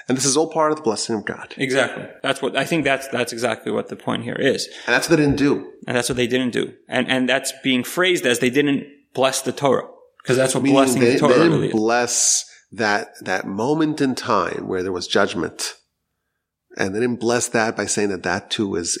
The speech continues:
Speaker 1: is wonderful and beautiful.
Speaker 2: And because of that, they lost the land, because you
Speaker 1: But
Speaker 2: need
Speaker 1: this,
Speaker 2: that
Speaker 1: this also,
Speaker 2: quality.
Speaker 1: this also gives us something to work with, um, for us.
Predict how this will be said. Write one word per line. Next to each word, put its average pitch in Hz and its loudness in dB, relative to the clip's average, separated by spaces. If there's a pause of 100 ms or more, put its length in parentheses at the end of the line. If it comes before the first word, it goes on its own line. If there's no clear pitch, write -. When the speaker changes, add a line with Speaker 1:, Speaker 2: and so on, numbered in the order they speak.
Speaker 1:
is 92 -6
wonderful 87 -2
and - -2
beautiful. - -4 (760)
Speaker 2:
And 127 -4
because 127 -2
of 131 2
that, 156 0
they 113 0
lost 107 0
the 127 -6
land, 127 -2
because 117 0
you 123 2
Speaker 1:
But 127 2
Speaker 2:
need 147 6
Speaker 1:
this, 147 4
Speaker 2:
that 135 4
Speaker 1:
this 147 2
also, 143 6
Speaker 2:
quality. 120 2
Speaker 1:
this 147 4
also 147 2
gives 120 0
us 117 -2
something 113 0
to - -8
work 120 -4
with, 107 -10 (360)
um, 98 -8
for - -4
us. - -2